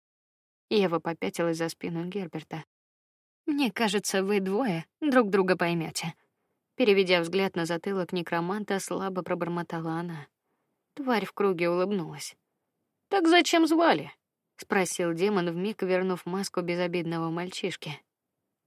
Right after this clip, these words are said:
"Получить ответ на вопрос", сказал Герберт.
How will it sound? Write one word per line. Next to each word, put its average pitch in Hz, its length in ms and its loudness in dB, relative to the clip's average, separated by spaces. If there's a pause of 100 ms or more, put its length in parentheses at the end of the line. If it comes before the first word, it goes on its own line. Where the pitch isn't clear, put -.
(140)
"Получить 160 640 -4
ответ 175 300 -10
на 165 100 -4
вопрос", - 500 -12 (320)
сказал 180 480 -4
Герберт. - 500 -12